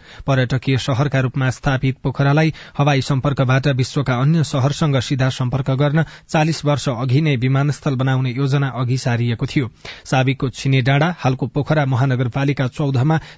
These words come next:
दुई हजार बत्तीस सालमा पहिलो पटक अन्तर्राष्ट्रिय विमानस्थलका लागि तीन हजार एक सय छ रोपनी जमिन अधिग्रहण गरिएको थियो। विमानस्थलको उद्घाटन गर्दै प्रधानमन्त्री प्रचण्डले देशकै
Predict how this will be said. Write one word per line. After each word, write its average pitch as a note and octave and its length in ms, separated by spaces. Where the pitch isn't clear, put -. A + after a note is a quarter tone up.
दुई C#3+ 100
हजार C3+ 220
बत्तीस C#3 400
सालमा C3+ 300
पहिलो D#3+ 320
पटक D3 360
अन्तर्राष्ट्रिय D3 520
विमानस्थलका C3 680
लागि C#3 320
तीन E3+ 120
हजार C#3 340
एक B2+ 120
सय C3+ 300
छ - 160
रोपनी C#3 320
जमिन C3+ 320
अधिग्रहण C3+ 580
गरिएको A#2+ 400
थियो। D#3+ 260
विमानस्थलको F3 640
उद्घाटन C3 440
गर्दै C#3 320
प्रधानमन्त्री C3+ 580
प्रचण्डले D3+ 580
देशकै E3 320